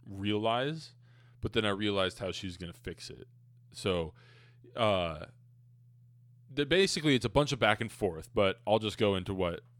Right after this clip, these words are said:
uh, we, needs to be known. Um, Natasha's fighting, uh, Dreykov, and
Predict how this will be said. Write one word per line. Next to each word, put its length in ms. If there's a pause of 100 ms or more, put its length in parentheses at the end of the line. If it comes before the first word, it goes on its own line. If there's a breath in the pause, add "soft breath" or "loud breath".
(340)
uh, 320 (1900)
we, 340
needs 460
to 80
be 100
known. 300 (720 soft breath)
Um, 540 (400)
Natasha's 520
fighting, 520 (360)
uh, 580 (340)
Dreykov, 580 (100)
and 360